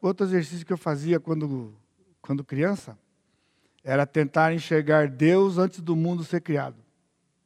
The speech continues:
Então eu fechava o olho, apertava bem, tudo escuro. Lá tava Deus, um dia. Porque antes dele criar todas as coisas,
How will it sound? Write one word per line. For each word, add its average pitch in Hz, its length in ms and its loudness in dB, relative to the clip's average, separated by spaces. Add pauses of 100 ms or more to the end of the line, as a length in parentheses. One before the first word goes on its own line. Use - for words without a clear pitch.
(840)
Então 131 100 -16
eu - 20 -10
fechava 147 360 -6
o - 20 -6
olho, 180 240 -8 (1300)
apertava 170 440 -2
bem, 208 340 -2 (1160)
tudo 180 160 -4
escuro. 294 520 -6 (2500)
Lá 165 100 -2
tava 202 240 -4
Deus, 143 560 -8 (100)
um 160 160 0
dia. 123 320 -6 (1700)
Porque 147 240 0
antes 247 220 2
dele 233 200 -2
criar 196 240 0
todas 196 220 -10
as 190 80 -12
coisas, 127 600 -4